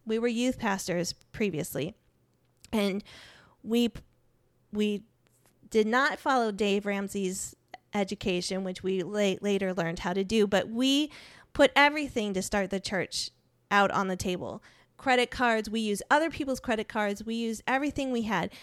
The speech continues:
And on paper, if you were to look at how much we were taking in versus how much we were putting out, it wouldn't make sense.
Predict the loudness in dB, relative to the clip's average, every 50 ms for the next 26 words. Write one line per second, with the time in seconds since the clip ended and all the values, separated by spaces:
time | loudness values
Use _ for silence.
0 | -20 -20 -20 -20 -20 _ _ 0 2 4 4 4 2 -2 -6 -10 _ _ _ _
1 | _ _ _ _ _ _ _ _ _ _ _ _ _ _ _ 4 6 6 8 6
2 | 4 2 -2 -4 -2 0 0 0 0 0 0 0 0 0 -2 -4 -6 -6 -6 -6
3 | -4 -4 -2 -2 -2 -2 -4 -4 -6 -4 -2 -2 -4 -2 -2 -2 -2 -2 -4 -6
4 | _ _ _ _ _ _ _ _ _ _ _ _ -8 -2 0 2 2 2 0 0
5 | -2 -2 -4 -6 -6 -4 -2 -2 0 0 -2 -2 -2 -6 -8 -6 -2 0 0 0
6 | -2 -4 -6 -6 -4 -2 -2 0 0 0 -2 -2 -4 -4 -4 -4 -6 -8 -6 -4
7 | -4 -4 -4 -4 -6 -6 -4 -4 -2 -2 -2 -4 -6 -6 -6 -4 -4 -4 -6 -4
8 | -2 -2 0 0 0 -2 -4 -8 -18 -20 -20 -20 -20 -6 _ 2 2 4 6 8
9 | 8 8 8 6 4 4 4 2 2 0 0 2 0 0 -2 -4 -8 -8 -8 -10